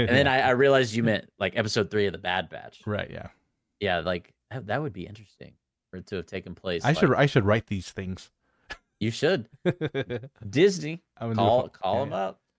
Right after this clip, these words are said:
Speaker 2: Yeah.
Speaker 1: That's, I mean, that's essentially the, the culmination of the second episode. Um, I don't, I imagine we'll probably see these clones at some point again in, uh, season three, but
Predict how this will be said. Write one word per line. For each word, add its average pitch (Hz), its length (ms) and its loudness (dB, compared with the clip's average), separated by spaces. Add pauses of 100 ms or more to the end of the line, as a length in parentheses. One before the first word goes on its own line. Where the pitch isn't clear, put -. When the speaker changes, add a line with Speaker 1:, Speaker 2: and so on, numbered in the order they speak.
(280)
Speaker 2:
Yeah. - 60 -20 (1080)
Speaker 1:
That's, 165 200 2
I 160 80 0
mean, 165 120 -2
that's 185 200 0
essentially 139 600 -4
the, 92 340 -6
the 98 160 -10 (300)
culmination 101 520 -4
of 85 80 -6
the 87 80 -10
second 101 300 -2
episode. 87 680 -2 (160)
Um, 90 500 -6 (640)
I 104 80 0
don't, 185 240 0 (140)
I 127 140 0
imagine 190 380 -2
we'll - 120 -4
probably - 380 -4
see 180 200 -12
these 170 160 -8
clones 143 300 -4
at - 80 -10
some 110 300 -6
point 208 200 -6
again 202 200 -4
in, 196 240 -8 (360)
uh, 135 560 2 (500)
season 156 260 -4
three, 160 400 -4
but 110 400 0